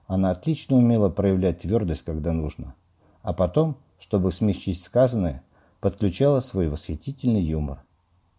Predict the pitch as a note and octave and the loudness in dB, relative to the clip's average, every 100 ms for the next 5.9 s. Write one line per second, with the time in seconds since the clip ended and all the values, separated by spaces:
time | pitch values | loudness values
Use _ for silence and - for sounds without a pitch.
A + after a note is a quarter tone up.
0 | _ _ _ _ - G#2+ G#2+ G2 C#3 B2 | _ _ _ _ 0 4 4 4 2 2
1 | D2 D2 _ _ _ F#2 F#2 G2+ F2+ G2+ | -4 -12 _ _ _ -4 0 0 0 -2
2 | E3+ D3+ C#3 B2+ A#2+ A#2 - A#2+ A#2 G#2 | -2 0 -2 0 0 0 -4 0 2 2
3 | F2 F#2+ G2+ G#2 - - - - G#2 G#2 | 0 -6 2 2 2 -8 -18 -4 0 2
4 | G#2+ F#2 G#2 G#2 F2 F#2+ E2+ F#2+ F2 F#2 | 2 2 2 2 0 -2 0 0 -2 -4
5 | F2 E2+ F2 E2+ D#2+ D#2 F#2+ B2+ G2+ | -4 -4 -4 -2 -2 -2 -2 -2 -6